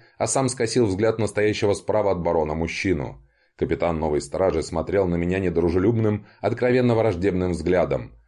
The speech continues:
Отношение других телохранителей не отличалось от их главаря. Мне это совсем не понравилось. Арчибальд говорил со мной в сдержанно вежливой манере, но телохранители выдавали его искреннее отношение.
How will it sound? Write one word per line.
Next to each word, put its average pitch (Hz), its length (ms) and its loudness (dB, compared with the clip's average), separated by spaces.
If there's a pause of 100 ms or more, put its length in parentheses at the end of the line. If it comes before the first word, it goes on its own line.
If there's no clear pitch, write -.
(160)
Отношение 98 640 0
других 92 380 0
телохранителей 107 720 0
не 104 120 0
отличалось 104 560 0
от 101 160 0
их 82 140 2
главаря. 80 640 0 (300)
Мне 82 240 -2
это 73 140 -2
совсем 85 400 -2
не 78 80 -4
понравилось. 80 720 0 (260)
Арчибальд 90 480 0
говорил 85 300 4
со - 140 -4
мной 90 200 0
в 78 40 -2
сдержанно 95 440 0
вежливой 92 420 2
манере, 104 560 0 (220)
но 127 100 0
телохранители 123 680 2
выдавали 113 440 4
его 110 200 4
искреннее 95 600 -2
отношение. 82 800 -2